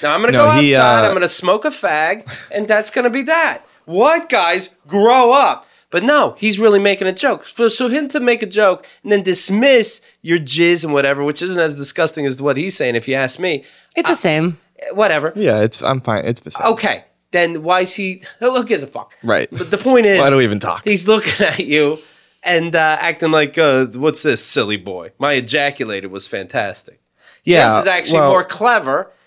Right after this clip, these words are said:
Speaker 1: He's a, I don't like this uncle.
Speaker 2: <laughs>
Speaker 1: I didn't like him before six months ago, and I'm not pleased with him now. Tell him to call him.
Speaker 2: That's fine. Never in my life.
Speaker 1: All right.
Speaker 2: Um, but, uh, so it, beyond that, it was mostly pleasant, and, uh, he sent me
Speaker 1: His joke was so fucking
Speaker 2: <laughs>
Speaker 1: hilarious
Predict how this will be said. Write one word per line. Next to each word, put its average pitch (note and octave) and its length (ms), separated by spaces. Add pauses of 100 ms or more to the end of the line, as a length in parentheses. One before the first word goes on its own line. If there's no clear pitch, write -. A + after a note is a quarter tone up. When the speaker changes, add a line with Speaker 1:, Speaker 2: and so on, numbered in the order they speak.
(180)
Speaker 1:
He's C4 200
a, A3+ 180
I C4 120
don't A#3+ 120
like B3+ 240
this D#3+ 220
uncle. D3+ 440
Speaker 2:
<laughs> - 60
Speaker 1:
I - 80
didn't A#3+ 200
like G3 200
him E3+ 80
before D#3 420
six D#3 300
months B3 240
ago, C#4+ 320 (160)
and - 100
I'm G#3 120
not G#3+ 200
pleased F3+ 320
with D3+ 160
him B2+ 140
now. G2 300 (200)
Tell D#3+ 120
him D3 80
to C3+ 60
call - 240
him. - 60 (100)
Speaker 2:
That's - 340
fine. G#2 400
Never G#2+ 380
in G#2 80
my G2+ 100
life. E2 420
Speaker 1:
All - 80
right. A2+ 240 (840)
Speaker 2:
Um, A2+ 220 (300)
but, D#3+ 200
uh, E3 180
so F#3 220
it, F#3 500
beyond F#3 320
that, E3 140
it - 20
was D3 140
mostly C#3+ 300
pleasant, B2+ 580
and, A2 200
uh, G#2 260
he A#2 260
sent A2+ 240
me - 60
Speaker 1:
His A3+ 120
joke E4 260
was C#4 120
so D4+ 160
fucking D4+ 480
Speaker 2:
<laughs> B3+ 60
Speaker 1:
hilarious G#3+ 840